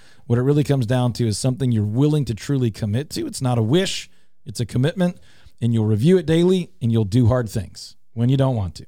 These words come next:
That's the magic. All right. Now, the other question was, um, what was it?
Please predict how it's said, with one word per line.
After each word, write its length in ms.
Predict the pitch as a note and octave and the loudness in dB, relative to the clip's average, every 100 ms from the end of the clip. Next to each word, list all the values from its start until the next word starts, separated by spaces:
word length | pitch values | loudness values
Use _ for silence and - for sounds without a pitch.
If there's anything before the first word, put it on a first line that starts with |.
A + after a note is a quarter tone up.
| - - - - - - - - | -20 -20 -20 -20 -20 -20 -20 -12
That's 240 | G#2 G#2 - | -6 -4 -4
the 80 | F#2+ | -6
magic. 320 | D2+ - - | -6 -10 -2
All 80 | D#3 | 0
right. 180 | B2+ - - - - | 0 -2 -18 -20 -6
Now, 300 | C3+ D3+ G#2 - | 0 0 0 -8
the 160 | A#2 C3 | 0 2
other 240 | A#3+ A#3+ | 4 2
question 560 | - B2 G#2+ - C3+ - - - - - - - - - - | 0 -4 -4 -4 -6 -6 -16 -20 -20 -20 -20 -20 -20 -20 -10
was, 580 | B2+ C3+ C#3 C3+ A2+ - - - - - - B2+ | -2 2 2 0 -4 -12 -18 -20 -20 -20 -12 -2
um, 540 | B2+ B2+ B2+ B2+ B2 - - - | 0 0 0 -2 -4 -14 -20 -10
what 160 | A#2+ | -6
was 200 | C#3 C#3+ | -2 -2
it? 140 | D3+ | -2